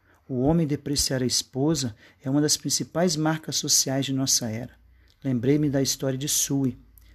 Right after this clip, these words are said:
tão diferente da de Tom, que, aliás, parecia ter o maior prazer em ridicularizá-la. A mãe de Sue fora uma mulher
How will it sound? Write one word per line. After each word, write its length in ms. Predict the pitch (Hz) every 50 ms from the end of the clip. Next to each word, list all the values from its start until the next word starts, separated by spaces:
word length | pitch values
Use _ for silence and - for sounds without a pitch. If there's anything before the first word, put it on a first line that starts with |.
| - -
tão 200 | - 143 147 180
diferente 600 | 180 180 180 - - 165 147 147 151 156 - -
da 120 | - 147
de 120 | 135 123 127
Tom, 340 | - - - 135 139 147 143 - - _ _ _ _ _
que, 120 | - - 143
aliás, 560 | 143 147 147 131 120 113 113 110 - - - - - - _ -
parecia 560 | - 123 123 123 120 - - - 160 170 160
ter 200 | - - 156 151
o 40 | 151
maior 340 | 143 143 135 127 143 175 180
prazer 460 | - - 185 165 127 110 123 139 143
em 60 | 151
ridicularizá-la. 1040 | 139 127 143 143 123 135 131 - 135 135 139 139 143 127 113 113 104 104 104 107 107 - _ _ _ _ _ _ _ _ _ _ _ _ _ _ _ - -
A 100 | - 127
mãe 200 | 127 127 156 175
de 100 | 160 170
Sue 500 | - - - - 143 156 160 147 117 104 - _ _ - - -
fora 460 | - - - - 135 139 156 151 147 127
uma 200 | 131 139 147 143
mulher 500 | 147 135 131 123 135 143 151 139 135